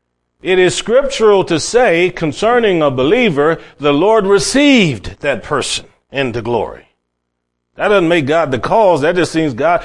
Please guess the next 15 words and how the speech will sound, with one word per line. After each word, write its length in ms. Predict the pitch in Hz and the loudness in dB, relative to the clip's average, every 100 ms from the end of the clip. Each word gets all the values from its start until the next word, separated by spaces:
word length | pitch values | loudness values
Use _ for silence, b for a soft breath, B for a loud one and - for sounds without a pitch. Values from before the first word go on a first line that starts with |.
| B | B
that 180 | 156 185 | -2 -2
just 140 | 156 | -2
means 260 | 156 156 127 | -2 -2 -2
God 220 | 156 175 | -2 0
was 180 | 151 123 | -2 0
right 260 | 151 160 160 | 0 0 0
there 160 | 165 | 0
saying, 300 | 147 170 151 | 0 -2 -2
"Come 240 | 131 175 180 | -2 0 4
on 240 | 175 160 | 4 4
in. 220 | 147 127 | 0 0
You 120 | 139 | -2
belong 540 | 135 139 135 147 147 139 | 0 0 2 2 0 0
to 100 | 135 | -2
me. 300 | 135 143 | 0 0